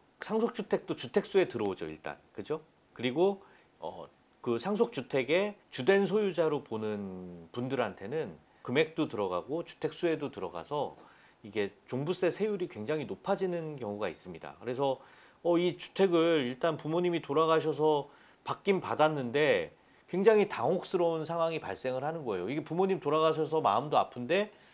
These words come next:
세금도 그것 때문에 더 많이 나와. 이거를 소유 지분이 이십 퍼센트고 공시가액 삼억 원 이하인 경우에는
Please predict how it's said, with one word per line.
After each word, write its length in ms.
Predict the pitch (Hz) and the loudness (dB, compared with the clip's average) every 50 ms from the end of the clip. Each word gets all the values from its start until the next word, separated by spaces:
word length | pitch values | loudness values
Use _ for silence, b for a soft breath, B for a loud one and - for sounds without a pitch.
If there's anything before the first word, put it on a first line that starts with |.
| B B | B B
세금도 460 | _ - 240 247 226 247 233 208 220 - | _ 2 2 4 6 4 4 4 2 0
그것 200 | 147 135 143 139 | 2 0 0 0
때문에 260 | - 151 143 139 127 | 0 -2 -2 -4 -4
더 100 | - 107 | -4 -2
많이 220 | 113 143 143 135 | -2 0 0 -2
나와. 320 | 120 95 - - - - - _ _ _ B B B B B B B B B B - | -4 -8 -10 -12 -16 -20 -20 _ _ _ B B B B B B B B B B -4
이거를 420 | 156 160 208 214 196 190 185 175 | 4 10 10 10 10 10 8 6
소유 320 | 180 - 247 254 254 254 247 | 4 4 2 4 4 2 2
지분이 760 | - 202 170 175 185 180 185 185 180 185 180 175 160 - - _ | 0 -2 0 0 0 2 2 2 2 2 0 0 -2 -6 -10 _
이십 300 | 139 156 160 202 180 - | -4 -2 -2 -2 0 2
퍼센트고 920 | 196 185 165 180 175 156 160 - 160 151 160 160 165 160 165 160 160 151 - | 2 4 4 4 2 2 -2 -6 -4 0 0 2 2 2 2 0 -2 -4 -2
공시가액 680 | - 151 147 147 180 180 - - 156 156 156 156 156 | -2 -2 0 -2 -2 -2 2 2 4 6 6 4 4
삼억 340 | 156 - 196 196 214 208 190 | 2 -2 0 2 2 4 4
원 120 | 202 180 151 | 2 2 2
이하인 340 | 123 127 139 143 147 147 | 2 2 2 2 0 0
경우에는 540 | 135 135 131 127 127 123 127 151 180 190 180 | -2 -2 0 0 0 -2 0 0 -2 -4 -4